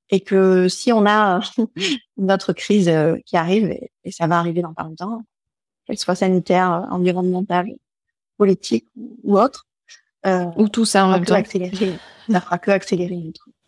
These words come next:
Speaker 1: notre transition. Qu'elle soit, idéalement, il faudrait qu'on arrive à le faire de façon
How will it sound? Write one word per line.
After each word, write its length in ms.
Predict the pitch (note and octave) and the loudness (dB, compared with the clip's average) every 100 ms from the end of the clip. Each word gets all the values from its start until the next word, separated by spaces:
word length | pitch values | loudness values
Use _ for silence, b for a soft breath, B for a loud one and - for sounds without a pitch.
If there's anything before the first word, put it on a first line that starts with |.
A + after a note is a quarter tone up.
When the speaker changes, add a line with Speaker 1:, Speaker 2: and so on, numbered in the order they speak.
| - | -16
Speaker 1:
notre 160 | A#3+ - | -14 -14
transition. 400 | - G#3+ G#3 - _ _ _ _ | -12 -10 -10 -12 _ _ _ _
Qu'elle 140 | - F#3+ | -6 -4
soit, 400 | - F#3+ F3+ G3+ - | 0 2 2 -2 -4
idéalement, 680 | G#3+ G#3 G#3+ A3 A3 F3 - | 2 4 4 4 4 2 -2
il 460 | - _ _ _ _ | -8 _ _ _ _
faudrait 140 | G3 F3+ | -2 0
qu'on 140 | F#3+ | 0
arrive 220 | F3 G3 | 0 2
à 40 | F3+ | 2
le 60 | |
faire 180 | D#3+ F#3 | 2 0
de 60 | F3 | -2
façon 320 | E3 - | -6 -14